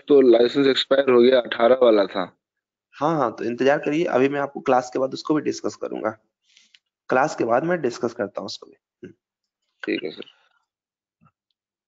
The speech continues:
Speaker 2: तो यहाँ पर हम लोग के पास, अ, जैसे ही हम लोग देखेंगे तो हमारे पास ये, अ, क्या बोलते हैं, जो ये आपका box है, इस box को बोलते हैं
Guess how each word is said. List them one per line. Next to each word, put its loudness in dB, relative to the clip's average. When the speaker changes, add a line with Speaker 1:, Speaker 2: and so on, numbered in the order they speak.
Speaker 2:
तो 2
यहाँ 2
पर 0
हम 2
लोग -2
के 0
पास, 0
अ, 0
जैसे -4
ही 2
हम 0
लोग -2
देखेंगे -2
तो 0
हमारे 2
पास -4
ये, 0
अ, 2
क्या -2
बोलते -2
हैं, -6
जो 2
ये -2
आपका 0
box 0
है, -6
इस -8
box -4
को -6
बोलते -4
हैं -8